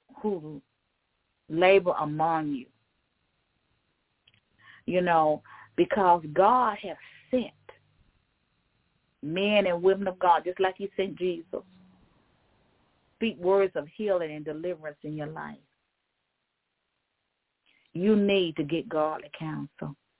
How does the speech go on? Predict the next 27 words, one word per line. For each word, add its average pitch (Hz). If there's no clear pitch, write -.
and 160
you 156
need 156
to 147
get 143
it 143
today. 139
Father, 262
in 220
the 202
name 180
of 175
Jesus, 156
Lord, 190
we 185
just 165
give 170
you 170
all 165
praise 170
and 156
honor 160
and 147
glory, 147
God. 143
You, 254
God, 220